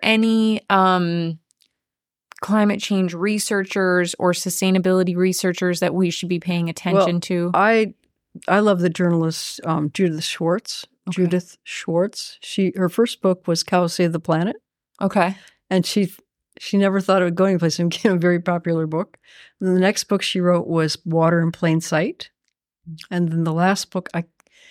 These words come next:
Speaker 2: The Rainbow, Reindeer Chronicles, which her publisher made her change the title. I don't like that title, but it's it's, uh, she actually came to Maui and wrote part of it here on Maui.
Speaker 1: Okay.
Speaker 2: So, yeah.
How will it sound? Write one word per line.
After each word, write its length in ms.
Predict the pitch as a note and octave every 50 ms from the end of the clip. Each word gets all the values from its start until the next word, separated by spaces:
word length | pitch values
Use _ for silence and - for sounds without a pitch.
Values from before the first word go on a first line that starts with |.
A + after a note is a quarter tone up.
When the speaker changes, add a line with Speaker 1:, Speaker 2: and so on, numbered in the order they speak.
| - _ _ _ _ _ _ _ _ _ -
Speaker 2:
The 160 | - G3+ F3+
Rainbow, 560 | F#3 G3+ G#3 A3 G#3+ G3 G#3 G3 F#3+ F#3+ -
Reindeer 480 | - E3+ E3+ F#3 G3+ A3+ A3+ G3+ A3 G3
Chronicles, 720 | F#3+ - - - G3+ F#3 F3+ F3 E3+ - D#3+ D#3 D3 -
which 200 | - E3+ E3 -
her 100 | - E3+
publisher 500 | E3 - - F#3+ G3 F#3+ F3+ - - E3+
made 260 | E3 D#3+ E3 E3 E3 D#3+
her 200 | E3+ D#3 C#3+ -
change 440 | - - - F3 E3+ E3+ E3+ D#3+ -
the 100 | - D#3+
title. 440 | - - - - F3 D#3+ D#3+ D#3+ D#3
I 80 | D#3 D#3
don't 200 | E3 E3+ - -
like 200 | - A#3 A#3+ -
that 160 | - - -
title, 360 | - G3+ G3 G3 F#3 F#3 G3 - - - - -
but 260 | - F3+ D#3+ D#3 - -
it's 400 | F3+ E3+ D#3+ - - - - - _ _ _ - - _ _ - F#3 D#3+ -
it's, 320 | F#3+ F#3+ E3+ - - -
uh, 240 | F3+ F3 E3 D#3+ D3 - _ _ _ _ _ _ _ _ _
she 180 | - - - G3+
actually 340 | G3 F#3+ F#3+ - - F#3 F3+
came 240 | - - F#3 F3+
to 100 | F3 -
Maui 300 | E3+ E3+ F3 F#3+ F#3+ F3+
and 120 | E3 D#3+ E3
wrote 200 | F3 F3 F#3+ F3+
part 240 | - - F#3 F3+ E3+
of 100 | E3 E3+
it 100 | E3 E3
here 260 | - - F#3+ F3+ F3
on 140 | D#3+ D3+ D#3
Maui. 420 | D#3 D3+ D3+ D3+ D3+ - E3 - _ _ -
Speaker 1:
Okay. 500 | G#3 G#3+ A3 A3 - G#3+ F3 E3+ F#3 F#3+ -
Speaker 2:
So, 440 | - - - F3+ - - - E3+ E3 _ _ _ -
yeah. 140 | - -